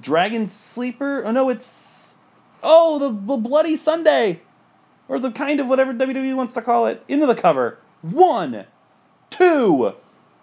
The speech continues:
No, kick out at two. That was two and nine tenths. Can't believe Rick Sanchez kicked that out. Scorpion looks like he can't believe it either.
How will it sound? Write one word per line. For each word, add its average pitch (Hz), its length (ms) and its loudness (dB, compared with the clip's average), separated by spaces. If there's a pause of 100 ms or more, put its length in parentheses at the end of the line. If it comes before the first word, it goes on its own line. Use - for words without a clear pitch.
(420)
No, 427 560 4
kick 403 400 -4
out 359 200 4
at 339 200 -4
two. 339 360 2
That 320 220 2
was 311 220 -4 (100)
two 339 320 -4
and 285 340 -4
nine 294 520 -2
tenths. - 640 -14 (520)
Can't 311 300 2
believe 269 380 -2
Rick 247 160 -4
Sanchez 226 380 0
kicked 220 180 -6
that 226 140 2
out. 214 160 0
Scorpion 214 640 2
looks 156 200 -8
like 156 180 -8
he - 80 -20
can't 160 200 -8
believe 151 300 -8
it 170 40 -6
either. 165 280 -2